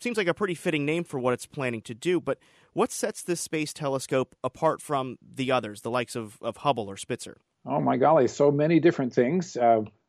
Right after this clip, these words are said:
Speaker 2: number one, it's obviously being done because it'll open up a new territory for science.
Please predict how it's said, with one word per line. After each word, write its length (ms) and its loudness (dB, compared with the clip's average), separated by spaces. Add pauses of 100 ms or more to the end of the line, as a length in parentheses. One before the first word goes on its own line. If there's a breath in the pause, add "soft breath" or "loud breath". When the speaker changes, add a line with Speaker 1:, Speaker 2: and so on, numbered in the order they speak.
(120)
Speaker 2:
number 200 6
one, 160 6
it's 120 2
obviously 540 6
being 300 4
done 180 6
because 300 6
it'll 280 2
open 240 4
up 200 2
a 20 4
new 260 4
territory 560 6
for 200 4
science. 500 2